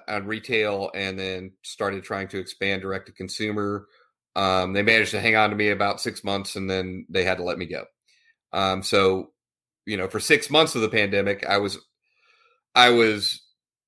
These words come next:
out of work. Um, and so I was unemployed, um, and then went through the expanded unemployment benefits, and then went through the not expanded unemployment benefits, and then went through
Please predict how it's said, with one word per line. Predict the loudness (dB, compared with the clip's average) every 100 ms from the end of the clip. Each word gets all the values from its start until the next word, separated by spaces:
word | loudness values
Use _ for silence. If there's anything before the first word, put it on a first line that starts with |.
| 0
out | 2 2
of |
work. | -2 -6 -6 _ _ _ _ -6
Um, | -4 -4 -6 -12 -20 _ _ _ _ _ -2
and | -2 -2
so | -4 -4 -2
I |
was | -4 -4
unemployed, | -4 -4 -2 -2 -2 -4 -10 _ _ _ -12
um, | -10 -10 -10 -12 -14 -16 _ _ _
and | -2 0
then | 0 2
went | 4 4
through | 6 6 6 4 2 -6 _ _ _ _ _ _ _ -4
the | 0
expanded | 0 4 6 8 6 2 -10 _
unemployment | 4 4 4 4 4 4
benefits, | 4 4 2 2 0
and | 0
then | 2
went | 2 0
through | 0 2 4 2 0 -4 _
the | 0 2 4
not | 6 6
expanded | 4 2 0 2 0
unemployment | 0 -2 -4 -4 -2 -2
benefits, | -2 0 0 -2 -2
and | -2
then | 0 0
went | -2 0
through | 0 2 0 -2 -6